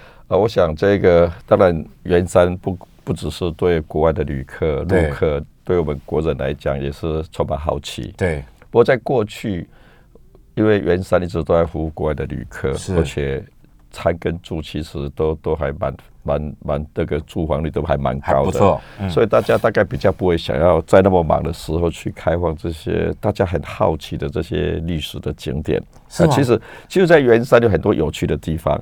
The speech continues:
Speaker 2: 哎。
Speaker 1: 那大家呢，可能会比较会，焦点会放在它有两条密道上面。
Speaker 2: 哎。
Speaker 1: 其实圆山本身它就是一个故事。
Speaker 2: 对。
Speaker 1: 那圆山的故事不只是它的这一个建筑物，建筑物大家，
Speaker 2: 嗯。
Speaker 1: 大家有印象，所以大家对圆山的特色，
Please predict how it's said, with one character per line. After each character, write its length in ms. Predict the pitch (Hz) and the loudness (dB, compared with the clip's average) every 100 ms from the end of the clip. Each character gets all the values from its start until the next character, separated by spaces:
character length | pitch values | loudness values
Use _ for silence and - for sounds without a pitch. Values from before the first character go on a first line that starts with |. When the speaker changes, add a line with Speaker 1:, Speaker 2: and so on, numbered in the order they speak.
| - | 0
Speaker 2:
哎。 200 | 135 135 | 4 6
Speaker 1:
那 80 | 98 | 8
大 140 | 143 143 | 8 8
家 160 | 151 | 10
呢， 160 | 135 139 | 8 6
可 160 | - 110 | 2 2
能 120 | 87 | 2
会 140 | 92 107 | 4 2
比 160 | 85 | 2
较 260 | - 107 98 | 4 6 6
会， 160 | 107 98 | 6 2
焦 220 | - 101 | 4 4
点 160 | 87 78 | 4 0
会 160 | 98 | 0
放 220 | 92 92 87 | 2 0 0
在 220 | 90 82 | 0 0
它 200 | - 95 | 0 2
有 100 | 92 | 2
两 160 | 71 62 | 0 -2
条 200 | 73 76 | -2 -2
密 180 | 87 | -2
道 220 | 76 80 80 | 0 0 0
上 240 | - 73 | -2 -2
面。 180 | 73 71 - | -2 -6 -6
Speaker 2:
哎。 180 | - 113 | -4 -2
Speaker 1:
其 100 | 80 | 2
实 100 | 175 156 | 2 6
圆 220 | 117 123 | 4 6
山 180 | 127 117 | 4 2
本 240 | 101 80 | 0 0
身 160 | - 92 | 0 0
它 140 | 104 | 0
就 160 | - 98 | -2 -4
是 140 | - | -4
一 20 | |
个 140 | - 82 | -8 -8
故 200 | - 82 | -6 -8
事。 240 | - - - - - | -8 -10 -10 -12 -4
Speaker 2:
对。 240 | 101 78 - | -2 -2 4
Speaker 1:
那 140 | 123 | 6
圆 240 | 104 110 | 8 6
山 140 | 110 117 | 4 2
的 100 | 98 | 2
故 180 | - 95 | -2 -2
事 120 | 92 | -2
不 180 | - 107 | -2 -4
只 160 | - | -4
是 160 | - 101 90 - - - - | -6 -4 -4 -6 -18 -20 2
它 180 | 107 | 6
的 140 | 98 85 | 6 6
这 200 | 82 95 | 2 2
一 100 | 90 | 2
个 320 | - 78 76 - - - - | 0 -2 -2 -6 -20 -20 -20
建 200 | - 107 | 2 4
筑 260 | 80 85 82 | 4 0 0
物， 60 | 80 | 4
建 180 | - 131 | 4 6
筑 120 | 120 | 6
物 20 | |
大 80 | - | 10
家， 140 | 120 | 10
Speaker 2:
嗯。 40 | 110 | 12
Speaker 1:
大 100 | 113 | 12
家 40 | 101 | 12
有 100 | - | 8
印 220 | 110 87 | 2 2
象， 200 | - 95 | 4 4
所 140 | 135 | 4
以 40 | 139 | 6
大 100 | 143 | 6
家 80 | |
对 260 | 131 143 120 - - - - | 6 4 2 -2 -20 -18 0
圆 220 | 110 113 | 2 4
山 200 | 110 113 | 4 4
的 100 | 101 | 4
特 320 | 87 - 127 | 0 2 2
色， 520 | 95 - - - 107 | 2 -2 -6 0 2